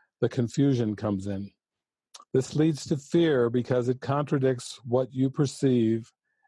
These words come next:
and so you feel attacked. So this is slipping away from that devotional attempt to let the Holy Spirit guide. Uh, I always think that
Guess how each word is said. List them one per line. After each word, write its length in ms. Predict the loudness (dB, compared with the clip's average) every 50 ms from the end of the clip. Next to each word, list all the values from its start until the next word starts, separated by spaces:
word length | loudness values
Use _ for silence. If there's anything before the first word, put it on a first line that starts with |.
| _ _ -2
and 200 | 0 0 0 0
so 260 | 0 0 2 2 2
you 200 | 2 2 0 -2
feel 380 | -2 0 0 2 2 2 0 -2
attacked. 540 | -6 -4 -2 -2 -2 -2 -6 -10 _ -20 _ _ _ _ _ _ _ _ _ _ _ _ _ _ _ _ _ _ _ _ _ _ _ _ _ _ _ _ _ _ _ _ _ _ _ _ _
So 460 | _ -2 0 2 2 2 0 -2 -8 -14 -18 _ _ -20 -20 -20 -20 _ _ _ _ _ _
this 340 | -2 2 2 2 2 2 2
is 440 | 2 2 2 0 -2 -6 -10 -14 -16 -16 -16 -18
slipping 480 | -16 -6 0 0 0 2 2 2 2 2
away 480 | 2 2 2 2 2 4 4 2 0 -2 -4 -18 -20 _ -20 -20 -2
from 340 | 0 0 2 2 2 2 2
that 280 | 2 2 2 2 0 -2 _ _ _ _
devotional 960 | -4 -4 0 2 2 2 2 2 0 -2 0 0 2 2 2 2 0 -2 -4 -8 _ _ _ _ _ _ _ _ -4 -4
attempt 440 | -4 -4 0 0 0 0 0 0 0
to 80 | 0
let 180 | 2 2 0 0
the 120 | 0 0
Holy 220 | 2 2 2 2 0
Spirit 600 | -2 0 0 2 2 4 2 2 0 -4 -18 -20 _ _ _ _ _ _ _ _ -4 0
guide. 500 | 2 2 2 2 0 -2 -4 -6 -8 -10 -18 _ _ _ _ _ _ _ _ _ _ _ _ _ -6
Uh, 160 | -6 -6 -2 0
I 0 |
always 320 | 2 2 2 2 0 0
think 240 | -2 -2 -2 -2 -6
that 100 | -12